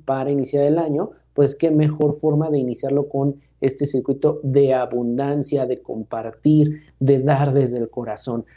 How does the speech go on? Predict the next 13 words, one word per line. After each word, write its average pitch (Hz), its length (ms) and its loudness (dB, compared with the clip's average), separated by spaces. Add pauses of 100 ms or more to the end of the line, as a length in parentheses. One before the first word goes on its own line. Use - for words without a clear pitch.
(140)
Así 120 220 -8
que 143 120 -2
es - 100 -4
importante 131 680 0
que 127 140 0
busques 120 320 -4
alguna, 123 340 0
tal 131 180 2
vez 131 180 0
alguna 123 280 -4
de 117 80 -4
estas - 240 -4
causas. 165 400 2